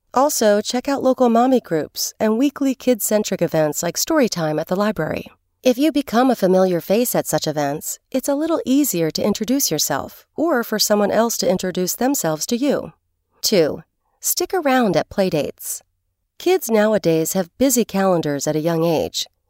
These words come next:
but the good news is that their friendships can lead to newfound friendships for you. If you bring your child to a playdate and it feels like sticking around yourself is an option, do it. It's like a mom's night in.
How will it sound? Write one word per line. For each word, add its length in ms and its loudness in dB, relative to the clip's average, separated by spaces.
but 140 0
the 100 -2
good 240 -2
news 260 2
is 240 0
that 180 -6
their 140 2
friendships 560 -2
can 220 0
lead 180 0
to 100 -4
newfound 480 2
friendships 380 -2
for 140 -4
you. 400 -2
If 160 0
you 100 0
bring 240 4
your 120 4
child 400 -2
to 140 -2
a 60 -2
playdate 540 -2
and 120 0
it 80 2
feels 320 -4
like 160 -2
sticking 360 2
around 360 0
yourself 440 -2
is 140 -4
an 80 0
option, 560 -2
do 180 0
it. 200 -2
It's 280 -2
like 180 0
a 60 0
mom's 400 2
night 200 2
in. 380 2